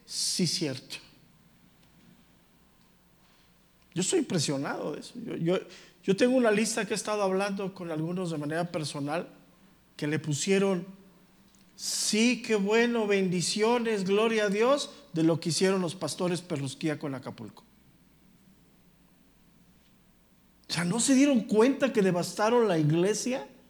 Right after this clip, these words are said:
Que los enviamos a reparar el desorden que dejó Samuel y se aliaron con Samuel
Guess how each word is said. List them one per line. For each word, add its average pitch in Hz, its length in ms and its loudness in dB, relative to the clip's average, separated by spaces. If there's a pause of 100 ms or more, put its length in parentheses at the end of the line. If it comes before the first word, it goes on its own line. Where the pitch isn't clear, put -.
(840)
Que 190 100 2
los 190 240 6
enviamos 208 920 2 (180)
a 185 100 4
reparar 196 600 6
el 226 120 2
desorden 214 500 0
que 185 120 0
dejó 175 260 -2
Samuel 202 460 0
y 214 80 2
se 185 160 2
aliaron 196 440 4
con 190 220 -2
Samuel 170 460 2